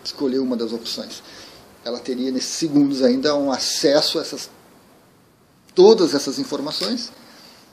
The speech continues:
e aí ela poderia fazer uma escolha mais ponderada,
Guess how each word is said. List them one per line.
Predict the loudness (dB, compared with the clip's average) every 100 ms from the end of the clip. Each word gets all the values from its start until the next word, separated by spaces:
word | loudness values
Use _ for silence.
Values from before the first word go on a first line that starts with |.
| -20 -14
e | -10
aí |
ela | -8 -8
poderia | -6 -4 -2 -2 -6 -12 -20 -20 -20 -20 -20 _ _ -20 -14
fazer | -10 -4
uma | -2
escolha | -2 -4 -4 -4 -6 -12 -20 -20 -18 -18 -20 -20 -20 -20 -20 -20 -20 _ _ -20
mais | -20 -18
ponderada, | -10 0 4 6 6 6 4